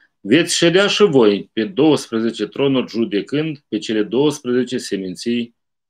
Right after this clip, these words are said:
ale lui Israel. Iată, nu atât de mare este însemnătatea sau răsplata că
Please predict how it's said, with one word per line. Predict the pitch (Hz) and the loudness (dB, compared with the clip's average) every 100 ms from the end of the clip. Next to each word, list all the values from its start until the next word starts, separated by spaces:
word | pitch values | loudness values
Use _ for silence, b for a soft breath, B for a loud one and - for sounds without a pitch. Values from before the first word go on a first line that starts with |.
| _ | _
ale | 101 110 104 | -6 -2 -2
lui | 90 92 98 95 _ _ _ _ | -2 -2 -4 -8 _ _ _ _
Israel. | 98 95 - 98 90 76 _ _ _ _ _ | -10 -10 -2 0 0 -4 _ _ _ _ _
Iată, | 113 147 147 127 117 98 87 _ _ _ _ _ _ _ _ _ _ _ _ | 0 0 4 4 4 0 -6 _ _ _ _ _ _ _ _ _ _ _ _
nu | 110 117 185 196 | -4 0 0 0
atât | - 135 135 160 123 | -2 -2 2 0 2
de | 127 | 2
mare | 127 135 120 113 113 - | 4 2 2 2 0 -2
este | 120 117 120 | -6 -6 -6
însemnătatea | 113 - 113 113 110 - 120 113 104 | -6 -6 -4 -4 -4 -4 -4 -2 -6
sau | - 113 | -4 -4
răsplata | 107 - - 117 117 107 | -4 -6 -4 -2 -2 -4
că | - 107 107 104 92 | -4 -2 0 0 -4